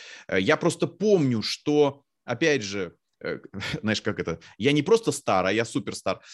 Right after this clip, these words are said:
ну, <laughs> что там, лет десять назад, а, я помню, как автодилеры,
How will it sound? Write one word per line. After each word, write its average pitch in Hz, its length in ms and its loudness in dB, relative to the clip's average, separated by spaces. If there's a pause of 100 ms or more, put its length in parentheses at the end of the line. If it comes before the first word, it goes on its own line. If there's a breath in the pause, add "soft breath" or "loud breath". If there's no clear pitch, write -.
(120 loud breath)
ну, 147 120 2
<laughs> 214 380 0
что 226 220 4
там, 107 220 2 (300 loud breath)
лет 135 320 2
десять 156 380 0
назад, 147 440 2 (480 loud breath)
а, 131 560 0
я 151 160 0
помню, 175 340 -2
как 151 360 0
автодилеры, 143 840 -2